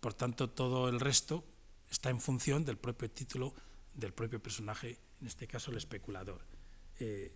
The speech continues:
desde su vestimenta, desde su rostro, desde su actitud, su pose, etcétera, y al mismo tiempo, pues, ya vemos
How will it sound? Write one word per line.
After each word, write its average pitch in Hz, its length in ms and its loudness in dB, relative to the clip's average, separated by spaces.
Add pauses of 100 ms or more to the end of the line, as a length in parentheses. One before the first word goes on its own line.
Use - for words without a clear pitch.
(100)
desde 104 420 -2
su 113 220 4
vestimenta, 120 760 2 (540)
desde 101 320 0
su 110 260 6
rostro, 123 460 4
desde 104 220 -2
su - 180 4
actitud, 139 460 0 (400)
su - 200 -4
pose, 127 320 4
etcétera, 139 400 0
y 131 60 0
al 107 80 -2
mismo 117 280 -2
tiempo, 120 300 -2
pues, 117 180 0
ya 110 80 4
vemos 117 320 6